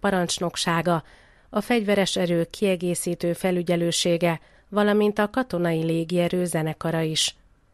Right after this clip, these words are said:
A benemerenti elismerést január huszonegyedikén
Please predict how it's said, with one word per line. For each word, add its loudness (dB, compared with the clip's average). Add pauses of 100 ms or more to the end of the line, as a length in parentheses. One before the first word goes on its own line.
(720)
A 2
benemerenti 2
elismerést -2
január 0
huszonegyedikén -2